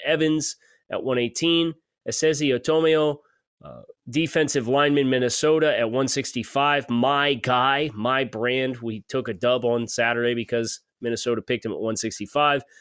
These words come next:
Running back Ty Chandler, North Carolina, one sixty-nine.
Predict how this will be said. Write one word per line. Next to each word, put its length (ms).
Running 240
back 180
Ty 200
Chandler, 340
North 220
Carolina, 360
one 220
sixty-nine. 1080